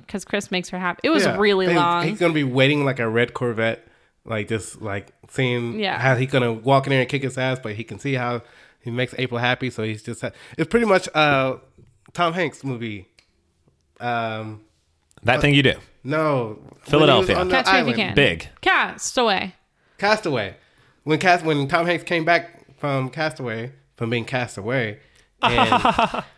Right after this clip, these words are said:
Speaker 1: Yeah.
Speaker 2: he, uh, but his girl was with the, uh, the Spalding guy, and
Speaker 1: Yeah.
Speaker 2: so he just had to move on.
Speaker 1: Oh, spoiler alert. We forgot to say.
Speaker 2: Who hasn't seen Castaway?
Speaker 1: Uh,
Speaker 2: Okay. Wilson!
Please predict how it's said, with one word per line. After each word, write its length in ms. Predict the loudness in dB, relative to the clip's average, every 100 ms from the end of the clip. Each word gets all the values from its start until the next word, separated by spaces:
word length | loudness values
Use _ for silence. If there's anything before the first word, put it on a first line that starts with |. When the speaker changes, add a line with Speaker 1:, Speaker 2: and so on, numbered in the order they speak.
| _
Speaker 1:
Yeah. 240 | -6 -2 0
Speaker 2:
he, 60 |
uh, 420 | 0 0 -4 -6 -8
but 160 | -4 -4
his 160 | -4 -4
girl 460 | 0 2 2 0
was 200 | -4 -6
with 180 | -6 -6
the, 180 | -6 -6
uh, 400 | -6 -6 -8 -10 -16
the 80 |
Spalding 480 | -12 -6 -4 -2 -4
guy, 320 | -6 -6 -8 -14 _ _ _ _ _
and 80 | -10
Speaker 1:
Yeah. 480 | -6 -4 -4 -6 -6
Speaker 2:
so 60 | -8
he 60 |
just 220 | -8 -10 -10
had 180 | -10 -10
to 200 | -12 -14 _
move 240 | -16 -14 -12
on. 220 | -12 -14 _ -4
Speaker 1:
Oh, 200 | -2 0
spoiler 480 | -2 -4 -2 -2 -2
alert. 300 | -4 -8 -12 _ -12
We 80 |
forgot 300 | -10 -6 -8
to 60 | -8
say. 200 | -8 4
Speaker 2:
Who 180 | 8 8
hasn't 260 | 6 4 6
seen 240 | 4 4
Castaway? 580 | 0 0 0 -4 -8 -10 -14 -20 -20 -20 _ _
Speaker 1:
Uh, 420 | -6 -4 -2 -4 -6 -14 -20 -10
Speaker 2:
Okay. 360 | -8 -6 -6 -6
Wilson! 460 | 0 2 4 2 0